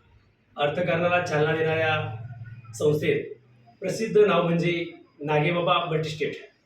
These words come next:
आणि आमची राहुरी तालुका अँकर असोसिएशनच्या उपाध्यक्षपदी निवड झाल्याबद्दल आमच्या ब्राह्मणी शाखेचे सन्माननीय आदरणीय कर्मचारी, नगर कार्यालयातील वरिष्ठ क-, अधिकारी कर्मचारी यांचं गणराज्य न्यूज कार्यालयात मी आपल्या सर्व वाचकांच्या वतीनं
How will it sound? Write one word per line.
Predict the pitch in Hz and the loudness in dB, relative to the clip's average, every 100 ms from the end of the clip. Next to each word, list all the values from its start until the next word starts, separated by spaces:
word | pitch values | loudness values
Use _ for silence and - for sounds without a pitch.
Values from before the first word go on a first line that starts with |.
| _ _ _ _ _ _ - | _ _ _ _ _ _ -4
आणि | 175 | 0
आमची | 190 196 214 214 202 - 180 | 2 2 0 0 -2 -4 -4
राहुरी | 165 190 | 0 4
तालुका | 190 196 196 | 4 4 4
अँकर | 175 170 190 | 0 0 0
असोसिएशनच्या | 170 175 185 185 151 135 | 0 -2 -2 0 0 0
उपाध्यक्षपदी | 165 156 180 202 196 180 | -2 -4 -4 -2 -2 -2
निवड | 170 151 | 0 0
झाल्याबद्दल | 147 151 156 151 - - - _ _ _ _ - | 0 0 0 0 -2 -8 -18 _ _ _ _ -10
आमच्या | 135 - 151 | -8 -2 -2
ब्राह्मणी | 156 143 - | 0 -2 -2
शाखेचे | - 120 175 165 180 180 165 151 - _ - | -2 -4 -4 -8 -8 -6 -6 -10 -16 _ -18
सन्माननीय | - 156 156 156 147 | -8 -2 -2 0 -2
आदरणीय | 156 156 | -2 -4
कर्मचारी, | 156 151 160 175 170 170 - _ _ _ 175 | -2 -2 -2 -2 -2 -6 -12 _ _ _ 0
नगर | 185 214 | 4 6
कार्यालयातील | 214 196 196 208 196 - - | 6 4 4 2 -2 -4 -4
वरिष्ठ | 175 - 233 - | -2 0 0 -4
क-, | 196 - - - | -8 -8 -12 -4
अधिकारी | 196 208 208 | 0 2 4
कर्मचारी | 180 156 156 - - - _ _ _ _ _ - | 4 2 0 -2 -6 -16 _ _ _ _ _ -6
यांचं | 160 160 190 196 196 185 175 | -4 -2 2 6 6 4 -2
गणराज्य | 165 180 196 | -2 0 0
न्यूज | 196 190 | 0 0
कार्यालयात | 185 185 185 | 0 0 0
मी | 190 | 0
आपल्या | 180 190 | 0 0
सर्व | 165 180 180 | 0 -2 0
वाचकांच्या | 160 - 180 175 202 | -2 -2 -2 0 0
वतीनं | 151 180 175 - | 0 0 0 -2